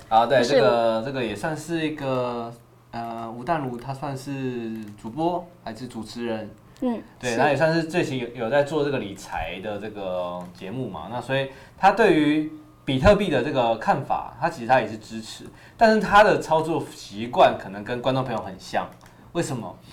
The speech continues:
Speaker 1: 他说他的这一笔钱，他是用定期定额的方式去做，他完全忘记。他是想到，哎，今，最近新闻才又出来说比特现货
Speaker 2: 他竟然忘记。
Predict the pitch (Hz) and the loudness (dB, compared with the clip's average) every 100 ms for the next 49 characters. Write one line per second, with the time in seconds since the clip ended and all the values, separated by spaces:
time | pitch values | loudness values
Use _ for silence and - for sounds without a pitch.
0 | - 190 196 208 185 180 - 185 156 - | 2 6 8 10 10 8 6 4 4 2
1 | 104 - - - - 101 90 90 - - | -4 -10 -14 0 6 6 6 -10 -18 -20
2 | - - - 147 143 151 147 135 156 - | -20 -20 -2 0 0 0 0 0 -2 -2
3 | 107 120 98 92 104 104 104 101 110 95 | -6 -8 -6 -4 -4 -6 -12 -12 -12 -12
4 | - - - - - 131 135 104 110 - | -18 -20 -20 -4 4 6 8 4 2 -10
5 | 98 107 98 95 107 95 - - - - | -8 -6 -6 -8 -16 -18 -18 -20 -20 -20
6 | - - - 151 156 175 - 113 180 233 | -20 -20 2 4 6 4 4 6 6 6
7 | 262 247 247 226 254 226 220 214 220 175 | 0 -4 -6 -2 0 2 0 0 0 0
8 | 165 139 135 196 190 170 185 170 139 143 | 2 0 -2 0 0 0 2 6 6 4
9 | 160 160 131 156 165 - - - 170 285 | -2 -2 -2 -2 -4 -6 -12 -2 2 6
10 | 320 - 233 240 226 247 247 | 8 8 8 6 6 6 4